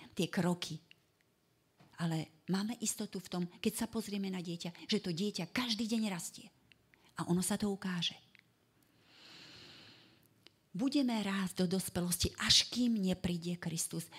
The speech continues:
Nenechajme si nahovoriť, že v tomto dni musíme byť úplne dokonalí, lebo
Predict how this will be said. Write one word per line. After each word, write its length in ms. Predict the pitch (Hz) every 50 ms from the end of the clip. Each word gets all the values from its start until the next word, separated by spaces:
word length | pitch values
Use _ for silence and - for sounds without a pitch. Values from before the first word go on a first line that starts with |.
| - - 208
Nenechajme 640 | 226 269 311 339 349 339 - 277 202 190 180 185 180
si 240 | - - 180 175 175
nahovoriť, 720 | 180 185 185 196 190 196 180 180 175 165 151 151 151 - - - - _ - - _ _ _ - - - -
že 240 | 202 180 208 202 190
v 120 | - - - - - -
tomto 400 | 269 269 277 277 269 - 185 175
dni 320 | 165 202 208 220 220 202
musíme 480 | 185 190 208 196 - 220 208 202 196 180
byť 240 | 180 165 156 - - -
úplne 520 | 220 220 214 - 208 196 190 180 170 160
dokonalí, 720 | 147 196 185 185 - 185 185 180 170 170 175 175 180 190 - - - - - - 196
lebo 240 | 190 165 165 151